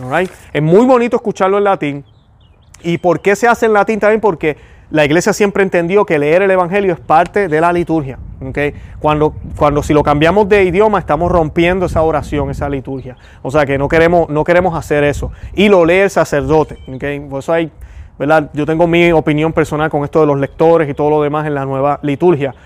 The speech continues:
porque pues eso también trae problemas y quita ese misterio de que sea que realmente Cristo quien nos está enseñando. Am, además de eso, eh, prepárese, tenga las lecturas, sea misa nueva o, o la misa, eh, en tridentina,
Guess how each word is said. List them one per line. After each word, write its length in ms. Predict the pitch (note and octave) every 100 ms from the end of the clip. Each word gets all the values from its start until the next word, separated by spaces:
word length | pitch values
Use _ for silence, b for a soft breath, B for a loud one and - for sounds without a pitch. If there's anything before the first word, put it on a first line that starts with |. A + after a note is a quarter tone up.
| b -
porque 320 | C#3+ C#3+ C#3+
pues 200 | C3+ C3+
eso 80 | E3+
también 280 | D#3+ D#3 D#3+
trae 200 | D3+ D3+
problemas 400 | D#3+ F3 F3+ C#3+
y 40 |
quita 220 | C#3+ D3
ese 180 | D3+ D#3+
misterio 460 | D3+ - D3+ C#3+ B2 B B -
de 100 | C#3
que 100 | C#3
sea 220 | D3+ D#3+
que 100 | E3
realmente 480 | D#3+ D#3+ E3 D#3 D3
Cristo 360 | F3+ - D#3
quien 180 | C#3+ C#3
nos 100 | C3+
está 180 | - C#3+
enseñando. 600 | C#3 C#3+ C3 C3 B2+ A2+ B B -
Am, 480 | D3 D3+ D3 C#3+ D3 - -
además 400 | E3 E3 F3+ G3
de 220 | A3+ B3+
eso, 340 | C4 G#3+ G#3+ _ _ -
eh, 260 | D#3+ D#3 D3+ D#3+
prepárese, 540 | D3+ D#3+ E3 F3+ G#3 B3+
tenga 240 | E3 E3+
las 140 | F3+ F#3
lecturas, 360 | - G3 G#3
sea 160 | - E3+
misa 280 | F#3+ G3 E3+
nueva 360 | F#3+ A3+ G3+
o, 140 | E3 D3+
o 120 | D3
la 100 | C#3+
misa, 380 | C#3 D#3+ F#3 E3+
eh, 320 | D3+ C#3+ C#3+ C#3+
en 100 | C#3
tridentina, 680 | - D3 C#3+ C#3 A3+ F3+